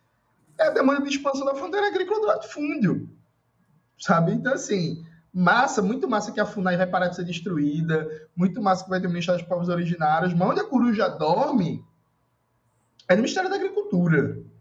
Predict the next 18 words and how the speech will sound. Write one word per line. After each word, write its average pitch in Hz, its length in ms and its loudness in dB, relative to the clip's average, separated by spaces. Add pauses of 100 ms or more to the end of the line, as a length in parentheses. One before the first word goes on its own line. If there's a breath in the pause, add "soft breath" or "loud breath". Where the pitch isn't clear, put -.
(1120)
entende? 160 640 0 (160 loud breath)
Então, 170 180 0
assim, 208 560 0 (160)
v-, 160 420 -4 (100)
vamos 233 240 0
debater 294 280 -2
a 262 40 0
representatividade 247 800 -2
do - 80 -4
caralho, 277 400 0
assim, - 200 -10 (120)
massa, - 400 -8
é 440 40 2
isso, 302 160 0
vamos 196 140 -6
debater 440 180 -4
a 214 40 0
representatividade. 233 760 0